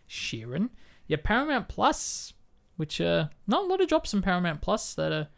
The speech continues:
I think are worth mentioning. But this week we have The End of the Storm, which is the inside story of Liverpool's twenty nineteen twenty twenty Premier League winning series. I think that's another documentary right there. I think.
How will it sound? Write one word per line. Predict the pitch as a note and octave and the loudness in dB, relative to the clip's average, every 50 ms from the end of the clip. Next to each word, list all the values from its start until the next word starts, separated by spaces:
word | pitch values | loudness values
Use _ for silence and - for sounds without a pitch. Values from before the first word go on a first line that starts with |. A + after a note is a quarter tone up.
| _ - - - - - | _ -20 -20 -16 -12 -6
I | - D#3 | -2 0
think | E3+ D#3 | 2 2
are | D#3 | 4
worth | D#3 D#3+ D3 - | 4 4 4 4
mentioning. | D3+ D3+ D#3 - - F#3+ E3+ | 0 -4 -4 -2 -4 -2 -2
But | E3 D3+ | -2 0
this | D#3+ G3 - - - | -2 -2 -4 -2 0
week | E3 G3 G#3 - | 0 0 0 0
we | D#3+ D3+ | 0 0
have | D#3+ D#3+ C#3+ | 2 0 0
The | D3 C#3+ - | -2 -6 -4
End | E3 F3 F#3 F#3+ F3+ | 0 0 2 2 2
of | D#3+ D3 | 0 -2
the | D3 C#3+ | -2 -4
Storm, | - - - - D3 D3+ E3+ G3+ C#4 - - - - - - - - | -4 -4 0 0 0 0 0 -4 -4 -6 -12 -20 -20 -20 -20 -16 -6
which | - D3 - - | -4 2 4 6
is | - C#3+ C3 | 6 6 6
the | B2+ D3 | 4 2
inside | D3 C#3+ - - D3+ C#3+ C#3+ | 2 2 0 2 0 0 0
story | - - D3 D3 C#3+ | 0 0 2 2 2
of | C3+ B2+ C3+ C#3+ | 2 0 0 -2
Liverpool's | C#3 D3 C#3 - D3+ C#3+ C#3 C#3 C3+ B2+ - | -2 -2 -4 -2 -2 -2 -2 -2 -4 -6 -6
twenty | - - F#3 F#3+ F3+ | -2 0 0 2 2
nineteen | E3 E3 D#3 D#3+ E3 E3 D3+ | 0 -2 -2 -2 -4 -4 -2
twenty | - - D#3 D#3+ | 0 0 0 0
twenty | D3 - D3+ D3 C#3+ | 0 0 0 -2 0
Premier | C3+ - D3 C#3+ C#3 C3+ C3 C3 | -2 -2 -2 -2 -2 -2 -2 -4
League | B2+ B2+ B2+ B2+ B2+ B2+ - - - - - - | -4 -4 -4 -4 -4 -8 -12 -18 -20 -20 -16 -10
winning | - B2 A#2+ A#2 A2+ A#2 B2 - | -8 -8 -8 -8 -8 -10 -10 -10
series. | - - - - B2+ A#2+ B2 A#2+ A#2 A#2+ - B2+ | -8 -6 -6 -4 -4 -4 -6 -6 -6 -8 -8 -6
I | |
think | C3 C#3 C3+ | -6 -4 -4
that's | C3 B2 - | -4 -4 -6
another | C3 B2+ B2 B2 B2 B2 A2+ A2+ A#2 - - - - - - - - D3 | -6 -4 -4 -4 -4 -4 -6 -6 -8 -10 -16 -20 -20 -20 -20 -14 -10 -4
documentary | C3 B2 - - B2+ B2 A#2+ A#2 - - A#2+ | -4 -4 -4 -4 -10 -10 -10 -10 -10 -10 -10
right | B2 A#2 A#2+ - | -8 -8 -10 -8
there. | - B2+ - | -8 -6 -4
I | C#3 D3 | -4 2
think. | - F#3+ D3 A2+ - - | 4 4 2 2 -4 -14